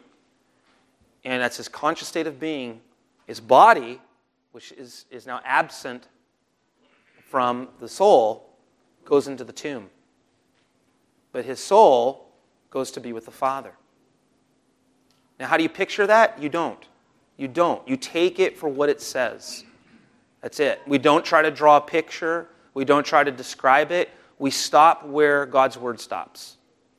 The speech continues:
And I, I want to beg us all to, to do that. Just stop where God's word stops. That's sufficient.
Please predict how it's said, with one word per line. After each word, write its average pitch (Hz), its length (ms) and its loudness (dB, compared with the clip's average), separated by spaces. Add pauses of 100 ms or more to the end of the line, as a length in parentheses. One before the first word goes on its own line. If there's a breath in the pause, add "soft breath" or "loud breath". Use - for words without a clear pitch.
(400)
And 143 160 0
I, 170 80 4
I 165 160 2
want 190 260 4
to 123 140 -20
beg 170 260 4
us 117 300 0
all 127 400 4
to, - 180 -14 (160)
to 131 140 -8
do 123 240 -2
that. 101 260 -8 (480)
Just 147 160 -8
stop 175 280 4
where 202 100 -2
God's 208 240 2
word 160 240 -10
stops. - 460 -12
That's 196 200 2
sufficient. - 560 -12